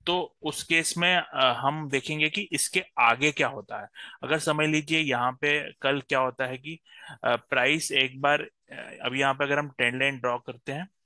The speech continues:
तो अभी भी इस ट्रेंड लाइन को ब्रेक नहीं किया है प्राइस ने, तो यहाँ पे अगर समझ लीजिए ये ट्रेंड लाइन ब्रेक नहीं होती और एक बार फिर से प्राइस इस पॉइंट के ऊपर चली जाती है, तो ये आप देख सकते हैं एक तरह का वन, टू,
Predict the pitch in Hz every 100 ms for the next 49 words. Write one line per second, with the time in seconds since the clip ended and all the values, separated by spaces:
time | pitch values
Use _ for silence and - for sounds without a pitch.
0 | _ - - 127 123 147 165 170 - 147
1 | 147 147 151 160 127 117 123 127 113 113
2 | 123 135 135 135 135 135 - 170 _ -
3 | _ - 143 120 120 135 143 151 143 156
4 | - 131 139 139 139 139 151 147 135 _
5 | 135 131 135 143 120 120 127 135 139 143
6 | 151 147 127 123 139 - 117 113 143 -
7 | 131 135 135 - _ - - - 147 -
8 | - 147 139 151 127 110 143 147 143 143
9 | 139 131 143 202 - - - - 165 143
10 | 160 170 151 147 139 139 156 - 160 165
11 | 143 - 147 147 156 127 123 127 123 143
12 | 143